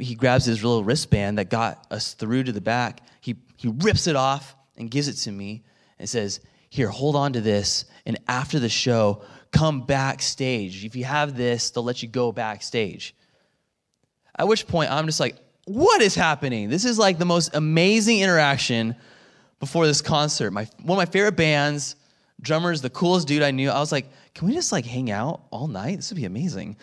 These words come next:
Um, it, what I'm trying to say, I'm not trying to brag. I'm not trying to do any of that right now. I, I realize it probably sounds like that. I'm kinda just going off on a tangent right now. What I'm trying to say is that I expected very little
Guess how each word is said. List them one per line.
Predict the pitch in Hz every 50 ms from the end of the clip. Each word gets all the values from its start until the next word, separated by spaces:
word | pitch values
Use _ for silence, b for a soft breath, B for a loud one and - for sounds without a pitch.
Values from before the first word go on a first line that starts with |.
| B B B B B B B -
Um, | 87 120 117 107 98 92 90 104 _ _ _ _ _ _ _ _ _ _ _ _ _ _ _ _ b b b b b b _ -
it, | - 156 - - - _ _ _ _ -
what | - 127
I'm | 123
trying | - 170 165 165
to | -
say, | - - 160 131 123 117 110 - - - _ -
I'm | - 120
not | 139
trying | - 151 117
to | 95 -
brag. | - 101 104 98 92 92 95 -
I'm | _ _ -
not | - 113
trying | - 123 107 101
to | 95
do | 101 107
any | 107 110
of | 117
that | 120 113
right | 101 117
now. | 120 120 117 113 123 - -
I, | - -
I | - 135 143
realize | 139 143 160 165 165 147
it | 151
probably | - 160 143 139
sounds | 135 - 135 131 127 127
like | 107 -
that. | 113 107 98 92 71 73
I'm | 110
kinda | 113 - 131 123
just | 113
going | - 120 113 107
off | 107
on | 110 92
a | 95
tangent | - 120 107 107 98 90 76
right | 87
now. | 90 87 90 - B B B B B B B B
What | 139
I'm | 143
trying | - - 220 202 208
to | 196
say | - - 165 143 127 123 123 120 - - _ b b b b b b b b b b b -
is | - 139 135 127
that | 143 139 135 127 117 95 - - - _ _ _ _ _ _ _ -
I | 127 156 180
expected | 196 185 - - - - 165 160 160 160 160 151 143 127 127 123 - _ _ _ _ _ _ -
very | 107 117 107 120 135 139 151 160 165 160
little | 147 135 135 135 139 131 113 104 98 95 104 - _